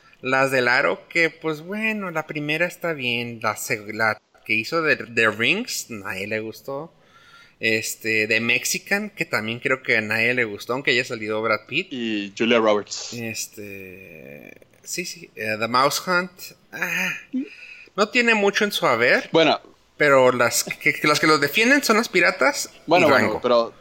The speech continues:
Speaker 2: podemos,
Speaker 1: Está
Speaker 2: puedo
Speaker 1: bien.
Speaker 2: decir, no tiene mucho en su haber, pero tiene películas blockbusteras, a más no poder con las tres de Piratas del Caribe, que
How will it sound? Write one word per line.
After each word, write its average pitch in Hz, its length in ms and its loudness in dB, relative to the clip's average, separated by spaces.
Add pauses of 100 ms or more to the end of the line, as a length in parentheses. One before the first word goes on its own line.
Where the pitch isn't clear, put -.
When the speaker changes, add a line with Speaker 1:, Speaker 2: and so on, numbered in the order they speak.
(120)
Speaker 2:
podemos, 185 300 6
Speaker 1:
Está 196 100 2
Speaker 2:
puedo 190 120 4
Speaker 1:
bien. 190 100 4
Speaker 2:
decir, 156 160 -6
no 165 100 -2
tiene 185 160 0
mucho 180 220 -2
en 190 80 -2
su 139 80 -2
haber, 117 280 2
pero 147 440 2
tiene 127 360 0
películas 120 460 2
blockbusteras, 110 720 2
a 101 100 6
más 107 160 2
no 117 160 0
poder 113 240 2
con 113 300 0
las 92 320 0
tres 113 220 4
de 117 100 2
Piratas 104 320 4
del 107 100 2
Caribe, 113 320 6
que - 160 -10